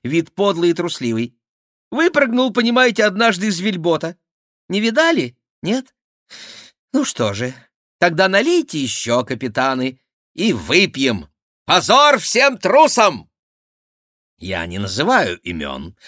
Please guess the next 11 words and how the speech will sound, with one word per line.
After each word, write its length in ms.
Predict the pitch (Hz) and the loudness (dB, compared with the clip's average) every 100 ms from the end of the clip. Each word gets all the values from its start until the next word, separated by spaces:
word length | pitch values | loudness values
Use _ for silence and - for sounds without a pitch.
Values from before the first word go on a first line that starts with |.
| - | -12
Позор 580 | - 147 - - 302 285 | 0 0 4 4 6 6
им! 420 | 214 185 175 165 _ _ _ _ _ _ _ - | 4 4 2 -6 _ _ _ _ _ _ _ -4
Положить 520 | 127 131 143 139 - | -2 0 0 -2 0
ногу 320 | 135 135 127 | 0 2 0
на 140 | 131 | -2
стол 600 | 127 - 170 247 285 330 _ _ _ _ | -4 -2 4 6 4 0 _ _ _ _
и 100 | 147 | -2
позор 540 | 131 143 - 190 285 | 0 -2 2 4 4
всем 340 | 208 - 214 233 | 0 -2 -2 -2
трусам! 600 | 143 165 160 180 180 - _ _ _ _ _ _ | -2 -2 0 -2 -2 -12 _ _ _ _ _ _
Тссс! 680 | - - - - - - | -6 -4 -4 -4 -4 -6